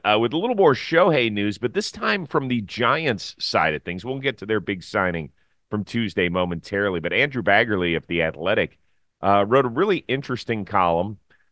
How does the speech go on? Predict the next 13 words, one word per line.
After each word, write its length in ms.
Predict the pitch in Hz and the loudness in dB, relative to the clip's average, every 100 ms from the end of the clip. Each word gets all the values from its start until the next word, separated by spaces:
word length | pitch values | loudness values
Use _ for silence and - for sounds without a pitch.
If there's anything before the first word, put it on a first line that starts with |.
| _ | _
uh, 180 | 82 80 | -2 0
talking 400 | - 110 107 107 | 2 2 2 -2
about 200 | 98 87 | -2 -2
the 80 | 87 | -4
Giants 480 | 87 90 95 98 | 0 2 0 -2
and 100 | 92 | -4
their 100 | 90 | -4
pursuit 580 | 92 - 90 - 120 117 - | -4 -6 -8 -6 -6 -4 -4
of 120 | 87 | -6
Shohei. 560 | - 101 85 90 92 | -4 0 2 2 0
They 140 | 90 82 | 0 0
had 160 | 98 | 0
him 120 | 98 | 0